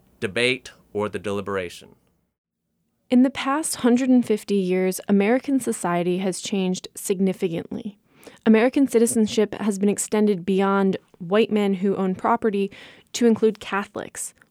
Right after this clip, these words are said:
Speaker 2: women, and people of color. The inclusion of oppressed groups into civil society is not easy. Colleges and universities must balance protecting the learning experience of all students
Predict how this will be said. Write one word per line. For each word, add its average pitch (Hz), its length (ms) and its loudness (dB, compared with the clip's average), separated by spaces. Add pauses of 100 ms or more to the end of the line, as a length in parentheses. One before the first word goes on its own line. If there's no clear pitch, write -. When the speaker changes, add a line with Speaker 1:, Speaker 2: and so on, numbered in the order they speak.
Speaker 2:
women, 208 600 4
and 208 180 4
people 226 300 0
of 202 100 0
color. 196 420 -2 (840)
The 240 160 6
inclusion 302 640 4
of 214 120 2
oppressed 208 460 -2
groups 196 280 0
into 196 260 -2
civil 196 300 -2
society 180 720 -2
is 180 160 0
not 180 300 0
easy. 165 480 -6 (560)
Colleges 202 480 4
and 196 120 4
universities 190 720 0
must 190 260 0
balance 202 360 0
protecting 208 580 -2
the 180 80 0
learning 226 460 2
experience 185 640 -4
of 190 80 -6
all 175 160 0
students 190 480 -2